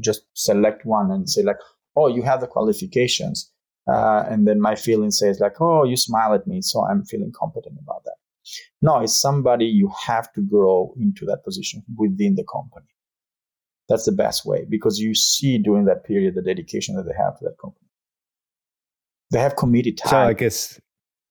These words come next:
Speaker 2: and, and there's a lot of trust, to, you know, as you, as you said, you, you, you trust your team to, to deliver the, the, the right outcomes. You don't have to be everywhere,
Speaker 1: Correct.
Speaker 2: uh, and they
Speaker 1: Yeah.
Speaker 2: have to
Speaker 1: Yeah.
Speaker 2: trust you to,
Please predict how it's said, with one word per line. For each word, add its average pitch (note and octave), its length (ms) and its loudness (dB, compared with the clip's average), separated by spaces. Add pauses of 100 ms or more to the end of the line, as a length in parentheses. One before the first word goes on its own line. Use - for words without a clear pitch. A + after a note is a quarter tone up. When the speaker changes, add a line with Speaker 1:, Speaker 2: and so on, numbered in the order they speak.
(300)
Speaker 2:
and, A2+ 300 2
and A#2+ 140 2
there's B2 220 2
a A#2+ 60 4
lot A#2 180 2
of - 160 -4
trust, - 560 0
to, G#2+ 200 0 (120)
you A2+ 100 0
know, G2+ 140 4
as A2+ 200 0
you, - 80 -2
as A2 160 0
you A2 80 4
said, G#2+ 300 0
you, G2+ 240 4
you, A2 220 2
you G2+ 160 0
trust B2 400 0
your G#2 140 4
team G#2+ 400 2
to, G2 280 2
to G#2 280 -2 (180)
deliver G#2+ 680 2
the, G2+ 180 4
the, G2+ 140 0
the G2+ 160 -2
right G#2 300 0
outcomes. G#2+ 500 -2
You G#2 80 -2
don't G2 220 -2
have G#2 180 -4
to A2 100 -6
be G#2 240 2
everywhere, G2+ 500 0 (680)
Speaker 1:
Correct. G#2 480 4
Speaker 2:
uh, - 120 -2
and A2+ 80 2
they A#2+ 100 6
Speaker 1:
Yeah. F3+ 80 6
Speaker 2:
have A#2 140 2
to B2 140 0
Speaker 1:
Yeah. F#2+ 80 4
Speaker 2:
trust A#2+ 300 2
you B2+ 200 4
to, A#2+ 500 2